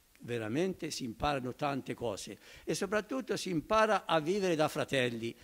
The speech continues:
a rispettarsi reciprocamente e quindi a esercitare tante virtù, perché nel rispetto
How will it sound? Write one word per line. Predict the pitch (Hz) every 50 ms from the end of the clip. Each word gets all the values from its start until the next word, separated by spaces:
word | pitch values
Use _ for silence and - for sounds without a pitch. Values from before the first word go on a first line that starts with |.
| - - -
a | - 165
rispettarsi | 165 160 151 - - 156 139 - - 147 135 113 - - 131
reciprocamente | 113 120 107 - 156 - 165 170 - 226 240 254 240 208 165 - 190 185 - - - - - - - - -
e | - - 185 - - - - _ _ _ - _ _ _ _ _ _ _
quindi | - 202 175 160 156 151 147 135 113 - - - - _ - -
a | - 185 180
esercitare | 156 131 147 143 - - 147 123 - 135 131 135 127 127 120 104 92 - - - - _ - - _ _
tante | - 165 165 156 147 - 143 123
virtù, | 117 117 101 - - 98 - - - - _ _ _ _ _
perché | - 139 113 - - 127 123 - - - _
nel | - 127 135 147 139
rispetto | 131 139 127 - - 165 160 151 156 - 147 143 123 -